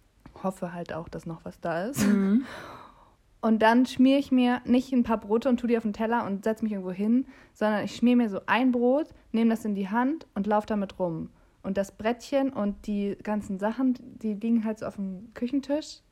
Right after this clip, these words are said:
Speaker 1: auf der Arbeitsplatte. Das liegt da alles. Und dann lauf ich rum, mach irgendwas und, ähm, ja, lenk mich dann auch voll, oder lass mich voll davon ablenken, dass ich eigentlich gerade esse und wurschtel halt irgendwo irgendwas rum.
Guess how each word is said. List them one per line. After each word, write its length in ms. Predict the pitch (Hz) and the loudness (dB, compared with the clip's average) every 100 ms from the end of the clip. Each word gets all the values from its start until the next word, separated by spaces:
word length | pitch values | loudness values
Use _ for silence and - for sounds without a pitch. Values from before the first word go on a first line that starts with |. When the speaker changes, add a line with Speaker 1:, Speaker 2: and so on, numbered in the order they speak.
| _ _ _ _ - | _ _ _ _ -10
Speaker 1:
auf 160 | 208 | -8
der 140 | 208 196 | -4 0
Arbeitsplatte. 680 | 220 269 - 277 277 311 339 _ _ _ _ - | 2 0 -2 -6 -4 -8 -10 _ _ _ _ -10
Das 140 | 196 | -6
liegt 160 | 233 233 | -6 -2
da 100 | 285 | -2
alles. 340 | 277 311 - _ | -2 -4 -8 _
Und 80 | 220 | 0
dann 80 | 214 | 0
lauf 140 | 214 | 0
ich 120 | - | -2
rum, 140 | 262 269 | 0 2
mach 180 | 240 247 | 2 0
irgendwas 560 | 254 262 262 277 - - - - - _ _ | -2 0 0 -4 -6 -20 -20 -20 -20 _ _
und, 420 | - 220 214 214 - | -4 0 2 2 0
ähm, 580 | 196 196 196 196 202 - _ _ _ _ _ _ - - _ 214 | -2 0 0 2 0 -4 _ _ _ _ _ _ -20 -20 _ -8
ja, 260 | 208 208 185 - - | -2 -2 -2 -8 -8
lenk 200 | 202 220 | -4 -2
mich 100 | 226 | -2
dann 140 | - 214 | -2 -4
auch 100 | 208 | -4
voll, 220 | - 196 | -4 -2
oder 280 | 185 185 - | -4 -6 -8
lass 200 | 196 202 | -8 -4
mich 120 | 226 - | -4 -4
voll 120 | 208 | -6
davon 180 | 202 - | -6 -6
ablenken, 440 | 240 - 208 - | -6 -4 -4 -4
dass 100 | 196 | -6
ich 60 | 196 | -6
eigentlich 220 | - 208 | -6 -6
gerade 240 | - 180 - | -8 -10 -4
esse 480 | 247 - 185 196 - | -4 -2 -4 -4 -4
und 220 | 185 190 - - - _ _ | -8 -10 -18 -20 -20 _ _
wurschtel 440 | - - 240 240 202 | -12 -2 -2 -2 -4
halt 120 | 190 | -4
irgendwo 280 | - 208 196 | -2 -2 -2
irgendwas 420 | - 190 185 - | -4 -6 -10 -6
rum. 380 | 214 233 202 269 | -2 2 2 0